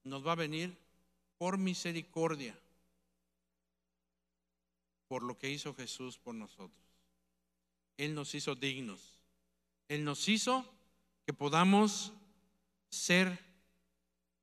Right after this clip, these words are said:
aceptados por Dios.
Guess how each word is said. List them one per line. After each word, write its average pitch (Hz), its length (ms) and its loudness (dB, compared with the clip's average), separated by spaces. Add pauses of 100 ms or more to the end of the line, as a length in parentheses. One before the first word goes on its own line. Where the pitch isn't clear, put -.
(1300)
aceptados 156 600 -2
por 123 220 -6
Dios. - 480 -10